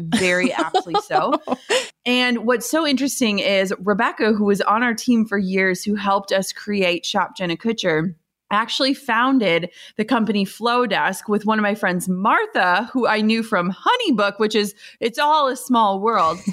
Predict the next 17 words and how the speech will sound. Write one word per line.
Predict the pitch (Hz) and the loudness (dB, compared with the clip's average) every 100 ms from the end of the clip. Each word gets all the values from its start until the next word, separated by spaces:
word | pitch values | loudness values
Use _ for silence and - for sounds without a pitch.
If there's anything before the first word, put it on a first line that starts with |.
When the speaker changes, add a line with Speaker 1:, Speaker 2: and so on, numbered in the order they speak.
| - | -4
Speaker 2:
<laughs> | 208 - | -4 -4
Speaker 1:
And | 233 226 | -4 0
so | 254 | 0
these | 226 240 233 | 2 0 0
two | - - 311 359 349 | -6 0 2 4 2
women | 277 277 240 170 165 165 - | 2 2 2 2 -2 -4 -6
decided | 185 220 - 226 226 220 185 180 | -4 -4 0 0 0 0 0 0
that | 170 | -2
there | 196 196 | 0 0
needed | 202 214 254 | 0 0 0
to | 294 | -2
be | 214 220 208 | 0 2 2
a | 190 | 2
more | 196 180 175 | 2 2 2
intuitive, | - 180 - - 233 285 302 320 302 311 _ _ - 175 | -2 -6 -6 -2 2 4 4 2 0 -6 _ _ -4 -2
beautiful | 208 240 262 285 - 294 294 277 - | 2 4 4 0 0 2 4 2 0
design-oriented, | 180 170 165 175 196 240 247 240 254 247 254 247 240 | -2 0 0 0 2 0 0 0 2 4 2 2 0